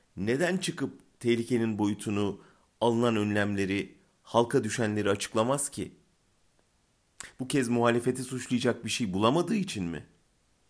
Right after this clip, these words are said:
Virüs tartışmasının İdlib faciasını, Moskova fiyaskosunu, tutuklanan gazetecileri unutturmasından memnun olduğu için mi?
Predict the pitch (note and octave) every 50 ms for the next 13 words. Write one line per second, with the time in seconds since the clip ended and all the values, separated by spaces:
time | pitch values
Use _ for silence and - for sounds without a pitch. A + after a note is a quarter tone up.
0 | _ - - - - - - - _ _ - F2+ A2+ C#3 D3+ E3 D#3+ D#3+ - C3
1 | A#2 A#2 - - - A#2 A2+ A2+ - A#2+ A#2 B2 C3+ D3 C#3+ - - - _ _
2 | _ _ - B2+ C#3 A#2 A#2+ C#3 C3+ C#3 - A#2+ A2 A2 G#2+ G#2 A#2 A2+ G#2+ G#2
3 | G#2+ - A#2 A2 G#2+ A2 A#2 B2 B2 B2+ - _ _ _ _ _ - F#2 G#2+ A2+
4 | - - C#3+ B2 B2+ C3 B2+ C3+ C3 A#2 A#2 - - A#2 A#2 A2+ - A#2 A2 G#2+
5 | G#2+ A2+ B2+ B2+ - - _ _ _ _ _ - - A#2+ - A#2+ A#2+ B2+ B2+ B2
6 | B2 A#2+ A#2+ A2+ A#2+ B2 A#2+ - B2+ A#2 G#2+ G#2+ A#2 A2 G#2+ G#2 G#2+ A2+ G#2+ -
7 | - A#2 A2 A2 G#2+ - - A2 A2 A2 G#2+ A2 G#2 G2 G2 F#2+ G#2 A#2+ C3 C3+
8 | A#2+ G#2+ F#2 F#2+ F#2 F2+ - - F#2 F2 E2 E2+ F2+ A2